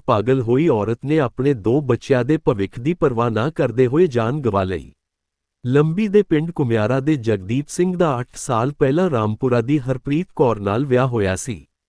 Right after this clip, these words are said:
ਉਹਨਾਂ ਦੇ ਸੱਤ ਤੇ ਛੇ ਸਾਲ ਦੇ ਦੋ ਬੱਚੇ ਸਨ। ਸ਼ਾਦੀਸ਼ੁਦਾ ਹਰਪ੍ਰੀਤ ਕੌਰ ਦੇ ਆਪਣੇ ਪਤੀ ਜਗਦੀਪ ਸਿੰਘ ਦੇ ਭਤੀਜੇ ਹਰਸ਼ਪ੍ਰੀਤ ਸਿੰਘ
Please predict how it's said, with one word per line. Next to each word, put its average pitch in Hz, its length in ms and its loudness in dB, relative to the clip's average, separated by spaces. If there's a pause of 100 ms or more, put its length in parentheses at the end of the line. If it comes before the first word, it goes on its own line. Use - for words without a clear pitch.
(520)
ਉਹਨਾਂ 214 220 4
ਦੇ 196 160 6
ਸੱਤ 147 360 -4
ਤੇ 190 260 2
ਛੇ 165 240 0
ਸਾਲ 113 320 -2
ਦੇ 135 160 0
ਦੋ 127 280 2
ਬੱਚੇ 127 340 0
ਸਨ। 82 340 -6 (420)
ਸ਼ਾਦੀਸ਼ੁਦਾ 170 720 0
ਹਰਪ੍ਰੀਤ 147 480 -2 (100)
ਕੌਰ 139 240 2
ਦੇ 160 140 4
ਆਪਣੇ 139 320 0
ਪਤੀ 147 340 -2
ਜਗਦੀਪ 110 520 -2
ਸਿੰਘ 170 280 -2
ਦੇ 170 120 4 (100)
ਭਤੀਜੇ 120 420 0
ਹਰਸ਼ਪ੍ਰੀਤ 135 640 -4
ਸਿੰਘ 175 240 -4